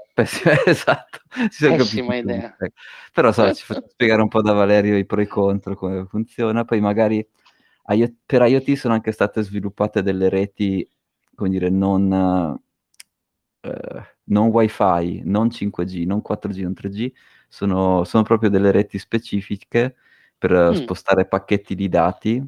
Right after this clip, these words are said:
Speaker 1: e vede-, e anche quelle magari pot-, possono essere usate, ad esempio, per propagare i blocchi. Vediamo se Valerio ci racconta qualcosa.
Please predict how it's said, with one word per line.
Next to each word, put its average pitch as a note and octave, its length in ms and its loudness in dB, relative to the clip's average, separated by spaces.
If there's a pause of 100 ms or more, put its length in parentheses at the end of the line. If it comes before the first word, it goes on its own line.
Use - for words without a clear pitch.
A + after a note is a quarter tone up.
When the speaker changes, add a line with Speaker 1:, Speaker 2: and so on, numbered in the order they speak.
(100)
Speaker 1:
e F#2 180 -4
vede-, F2+ 240 -4
e G2 120 0
anche G2 260 -4
quelle G2+ 260 0
magari F2+ 240 0
pot-, - 300 -12
possono F#2+ 400 -6
essere F#2+ 260 -4
usate, F2+ 320 -2
ad F2+ 60 -2
esempio, F#2 240 -6
per E2+ 140 -6
propagare E2 500 -4
i G2+ 40 -6
blocchi. F#2+ 400 -8
Vediamo D#2+ 240 -8
se - 160 -12
Valerio F2 340 -8
ci - 140 -20
racconta - 400 -12
qualcosa. A#2+ 560 -6